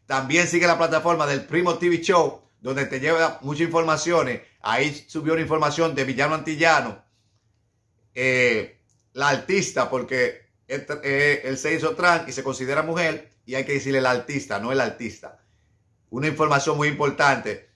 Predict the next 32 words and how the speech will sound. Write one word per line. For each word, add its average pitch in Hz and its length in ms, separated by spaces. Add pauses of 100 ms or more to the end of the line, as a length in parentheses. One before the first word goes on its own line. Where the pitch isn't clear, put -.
Yo 113 140
estuve 143 200
viendo 143 220
ese 143 140
video, 131 340
me 117 240
empapé 113 400
de 127 80
muchas 135 300
cosas 131 160
importantes 120 480
de 107 80
Villano 110 240
Antillano 120 440
que 98 80
no 104 80
sabía. 113 480 (360)
No 117 120
conocía 131 320
el 120 80
artista, 117 480
eh, 117 140
la, 113 240
la 135 180
artista 135 640
boricua. 110 560 (1080)
Recuerden 147 600
eso. 113 360 (500)
Nuestra 165 520
plataforma 170 960
sigue 220 440
creciendo. 151 800